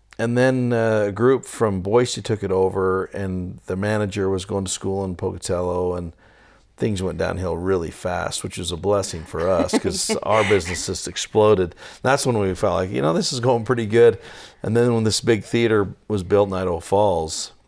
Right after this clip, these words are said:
Speaker 1: you know, it took seventy percent of our business away.
Speaker 2: Oh, ouch.
Speaker 1: And so for two years, there was only enough for us to pay the bills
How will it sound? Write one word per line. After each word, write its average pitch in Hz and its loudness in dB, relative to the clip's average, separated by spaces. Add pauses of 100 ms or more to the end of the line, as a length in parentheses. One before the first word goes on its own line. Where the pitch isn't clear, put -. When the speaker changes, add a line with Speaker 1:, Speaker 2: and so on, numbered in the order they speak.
(300)
Speaker 1:
you 87 -10
know, 90 -2
it 110 -6
took - -6
seventy 123 -4
percent 107 -8
of 95 -8
our 85 -8
business 90 -10
away. - -2
Speaker 2:
Oh, 185 2 (100)
ouch. 180 -6 (260)
Speaker 1:
And 95 -6
so 107 2
for 101 0
two - 2
years, 113 4
there 131 6
was 127 0
only 127 0
enough 104 -2 (220)
for - -4
us 104 -2
to 87 -12
pay 95 -6
the 82 -10
bills 80 -8